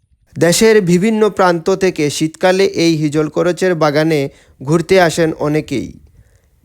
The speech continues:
এখানে এসে অতিথি পাখি, গরু মহিষের বাথান, অস্থায়ী হাঁসের খামার, বিভিন্ন বিলে মাছ ধরার দৃশ্য দেখে মনকে তৃপ্ত করেন।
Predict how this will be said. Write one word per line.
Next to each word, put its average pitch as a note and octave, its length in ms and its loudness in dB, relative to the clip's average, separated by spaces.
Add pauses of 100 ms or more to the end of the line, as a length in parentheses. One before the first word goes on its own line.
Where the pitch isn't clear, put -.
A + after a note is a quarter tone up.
এখানে G#3 380 2
এসে E3 540 0
অতিথি F#3 400 -2
পাখি, F#3+ 480 -2 (340)
গরু D3 240 0
মহিষের F#3+ 460 2
বাথান, D3+ 580 0 (440)
অস্থায়ী G3 440 2
হাঁসের F3 400 -2
খামার, D3 460 -2 (340)
বিভিন্ন G3 440 0
বিলে E3 320 0
মাছ D#3+ 380 0
ধরার F3 320 0
দৃশ্য E3 380 -6
দেখে D#3 440 -4 (320)
মনকে D#3 380 0
তৃপ্ত D3 420 -4
করেন। G2+ 480 -4